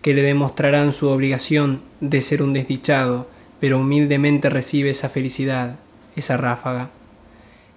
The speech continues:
Quizá en la muerte para siempre seremos, cuando el polvo sea polvo,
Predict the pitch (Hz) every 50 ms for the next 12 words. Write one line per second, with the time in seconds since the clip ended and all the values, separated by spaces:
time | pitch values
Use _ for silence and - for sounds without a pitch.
0 | _ - 156 143 - - 170 165 160 156 151 151 147 143 147 156 156 156 143 139
1 | - - 135 135 131 127 - - - - 135 131 127 123 - - 160 156 151 143
2 | 139 139 123 - 139 135 143 143 139 127 123 127 127 - - - - - - 135
3 | 135 135 131 127 123 - - 147 147 143 135 127 - - 147 139 127 - - 147
4 | 131 131 127 123 120 120 135